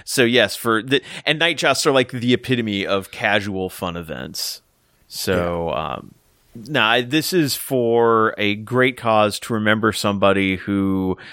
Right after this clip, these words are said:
Speaker 1: was, it, you know, whose, whose loss is closely felt in the community. Yeah. So basically there's going to be, yeah,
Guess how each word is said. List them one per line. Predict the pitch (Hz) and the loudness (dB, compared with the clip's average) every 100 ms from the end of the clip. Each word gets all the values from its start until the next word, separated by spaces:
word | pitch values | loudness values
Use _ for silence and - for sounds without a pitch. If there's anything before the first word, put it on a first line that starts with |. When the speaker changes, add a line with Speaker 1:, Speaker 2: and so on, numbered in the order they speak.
| - | -8
Speaker 1:
was, | 127 120 113 110 - 135 | 2 4 4 2 0 -2
it, | 139 | 0
you | 151 | 0
know, | 117 | 2
whose, | 156 131 - | 2 2 0
whose | 165 139 | 0 2
loss | 131 147 151 - - | 2 4 4 0 -2
is | 139 123 - - | 0 0 -2 -6
closely | - - 175 165 - 127 | -8 2 4 4 0 -2
felt | - - 78 76 - - _ - | -2 -2 -2 -4 -10 -10 _ -2
in | 107 | -2
the | 92 | -2
community. | - 95 85 82 78 76 95 _ _ _ _ _ | -4 -4 -2 -2 -2 -4 -6 _ _ _ _ _
Yeah. | 123 101 | -2 -2
So | - 165 | 0 0
basically | 143 165 - 190 180 165 | 2 0 2 0 2 2
there's | 143 147 | 2 0
going | 117 147 143 | 2 0 0
to | 135 | -2
be, | 131 131 127 | -2 0 0
yeah, | 127 131 98 | 0 0 0